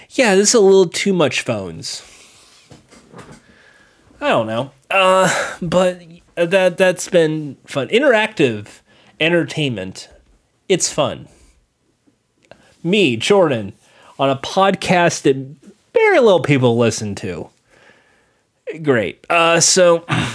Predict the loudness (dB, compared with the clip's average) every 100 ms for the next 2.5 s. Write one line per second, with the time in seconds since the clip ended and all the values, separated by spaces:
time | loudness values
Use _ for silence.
0 | -14 -18 -20 -20 -8 0 0 0 -4 0
1 | 2 4 4 2 0 -2 -2 -6 -4 -2
2 | -2 -4 -6 -6